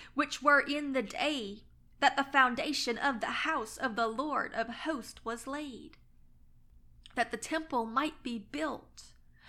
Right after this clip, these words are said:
For before these days there was no hire for man, nor hire for beast, nor was there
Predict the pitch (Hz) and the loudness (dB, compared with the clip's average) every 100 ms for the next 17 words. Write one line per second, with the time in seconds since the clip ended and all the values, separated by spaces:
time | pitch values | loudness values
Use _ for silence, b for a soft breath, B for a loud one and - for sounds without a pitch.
0 | B B 285 262 277 269 311 339 - 320 | B B 6 8 6 2 4 6 6 4
1 | 311 - 277 320 277 214 208 302 285 254 | 2 2 0 2 0 -2 4 4 4 0
2 | 254 294 277 302 294 311 269 - 240 240 | -2 -4 -4 -2 0 0 -2 -2 -2 -2
3 | 302 311 240 208 262 294 - 311 302 277 | -2 -2 -2 -4 -2 -2 0 0 2 0
4 | 277 240 202 - 330 226 - - - - | 0 -2 -2 -4 -6 -6 -10 -14 -16 -20
5 | B B B B 240 294 302 285 233 269 | B B B B 4 4 6 4 4 2